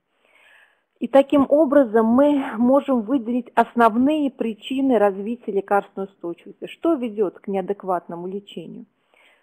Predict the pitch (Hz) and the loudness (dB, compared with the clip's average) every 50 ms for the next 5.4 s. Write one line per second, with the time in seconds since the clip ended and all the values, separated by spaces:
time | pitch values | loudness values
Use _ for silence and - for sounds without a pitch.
0 | _ _ _ - 202 202 196 196 - 214 233 226 254 294 - _ - 277 254 285 | _ _ _ -4 -4 -4 -2 0 0 0 0 0 -2 -6 -6 _ -6 -4 -2 0
1 | 285 254 226 214 190 175 202 - 202 220 233 240 240 240 233 226 - - - 262 | 2 2 2 2 0 -2 -4 -2 0 2 2 2 2 -2 -4 -4 -6 -6 -4 -2
2 | 247 240 247 240 233 226 233 233 233 - 254 247 240 - 254 233 220 247 240 247 | 0 -2 0 0 0 0 0 -2 -2 -6 -8 -8 -6 -6 -6 -4 -2 0 -2 -2
3 | 247 - 294 277 277 262 226 185 156 160 - _ _ _ _ _ - - - _ | 0 0 2 2 2 2 0 -4 -8 -14 -20 _ _ _ _ _ -20 -20 -20 _
4 | _ - 196 190 233 294 311 247 208 214 220 202 202 202 196 202 196 - _ - | _ -6 -2 0 0 0 0 0 -2 0 0 2 2 0 0 -2 -6 -10 _ -4
5 | 214 208 196 190 - - - - | -2 0 0 0 -2 -4 -8 -16